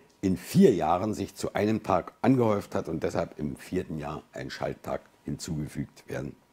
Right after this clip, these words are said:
muss. Augustus wollte natürlich auch was haben dafür, dass er diese Reform durchgeführt hatte, und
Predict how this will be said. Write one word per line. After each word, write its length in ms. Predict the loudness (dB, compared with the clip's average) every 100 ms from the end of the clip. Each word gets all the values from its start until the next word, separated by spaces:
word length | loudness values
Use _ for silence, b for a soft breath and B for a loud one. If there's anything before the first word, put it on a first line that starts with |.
| _
muss. 320 | -14 -12 -14 -20 _ _ _ b b b b b b b 0
Augustus 460 | 4 4 4 4
wollte 220 | 4 6
natürlich 320 | 4 2 2 2
auch 120 | 4
was 160 | 2
haben 280 | 4 4 6
dafür, 480 | 4 2 2 2 0 0
dass 200 | 0 2
er 160 | 2 -2 -10 B B B B -10 -2
diese 280 | 2 2 2
Reform 380 | 2 4 4 6
durchgeführt 600 | 2 2 -2 0 0 2
hatte, 260 | 2 2
und 340 | 0 -2 -2